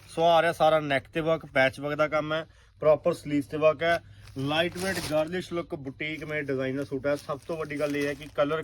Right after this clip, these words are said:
ਕੰਬੀਨੇਸ਼ਨ ਬਿਲਕੁਲ ਡਿਫਰੈਂਟ ਹੈ ਜੀ। ਸੋ ਨੇਵੀ ਬਲੂ ਕਲਰ ਦੀ ਬਾਟਮ ਆ ਰਹੀ ਹੈ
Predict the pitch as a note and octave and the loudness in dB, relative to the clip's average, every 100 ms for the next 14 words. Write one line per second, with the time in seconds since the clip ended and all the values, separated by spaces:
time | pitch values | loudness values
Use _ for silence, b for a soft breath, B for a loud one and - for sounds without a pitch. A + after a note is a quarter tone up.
0 | - C#3+ C#3 D#3 E3 D3+ D3+ C#3+ C#3+ C#3+ | -4 -6 -4 -4 -6 -6 -8 -8 -8 -6
1 | C3 A2 B2+ A#2 G#2 G#2+ - b b b | -6 -6 -6 -6 -8 -10 -16 b b b
2 | b - F3+ D#3+ D#3+ F#3 E3+ F3 E3+ F3 | b -4 -2 0 0 0 -2 -2 0 2
3 | E3 D3+ C#3 C3+ D3 D3 C#3+ D3+ | 2 2 2 2 2 0 0 0